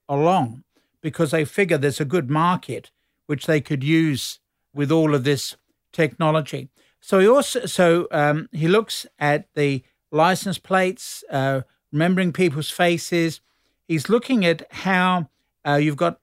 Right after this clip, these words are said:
eyes in the sky. In other words, drones that float above you. You don't even, you don't see the drones, but the drones will see you. And even, you know, the drone manufacturers say, "Well, you look, they,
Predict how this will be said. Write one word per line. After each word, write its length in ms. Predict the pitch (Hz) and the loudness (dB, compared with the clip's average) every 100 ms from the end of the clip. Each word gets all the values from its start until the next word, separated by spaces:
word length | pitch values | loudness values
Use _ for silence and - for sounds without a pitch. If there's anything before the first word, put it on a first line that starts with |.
| - | 0
eyes 480 | 165 180 180 143 | 2 4 2 0
in 120 | 165 151 | 0 0
the 100 | 143 | -2
sky. 500 | - 160 151 147 131 | -2 0 2 2 2
In 80 | |
other 180 | 160 214 | 2 2
words, 280 | 226 190 131 | 2 2 0
drones 880 | - 143 151 156 139 113 123 - - _ _ _ _ _ | -4 2 4 6 4 4 -2 -8 -14 _ _ _ _ _
that 220 | - 156 160 | -4 -4 -4
float 640 | - 190 185 170 - - - | -4 2 2 2 -4 -14 -8
above 400 | 139 165 160 139 | -2 2 2 2
you. 200 | 139 113 | -2 -2
You 200 | 151 180 | 0 2
don't 160 | 226 | 2
even, 260 | 214 180 214 | 2 0 2
you 140 | 220 | 4
don't 180 | 262 226 | 4 2
see 160 | - 208 | 0 0
the 100 | 160 | 2
drones, 420 | 175 165 156 - | 2 2 2 -2
but 60 | |
the 80 | 156 | -4
drones 400 | 127 165 160 156 | 0 2 2 0
will 80 | 143 | -4
see 200 | - 160 | -2 0
you. 400 | 127 127 117 104 _ _ _ _ _ _ _ - | 2 2 0 -2 _ _ _ _ _ _ _ 0
And 160 | 185 | 2
even, 520 | 226 320 302 202 170 - _ | 4 4 4 2 0 -8 _
you 100 | - | -2
know, 140 | 165 156 | 0 2
the 120 | 165 | 2
drone 360 | 151 214 233 202 | 2 4 4 4
manufacturers 680 | 185 180 - 190 - 143 | 2 2 0 -2 -2 -6
say, 160 | - 175 | -2 0
"Well, 120 | 165 | 0
you 100 | 180 | 0
look, 180 | 190 175 | 0 -2
they, 180 | 175 208 | -2 -2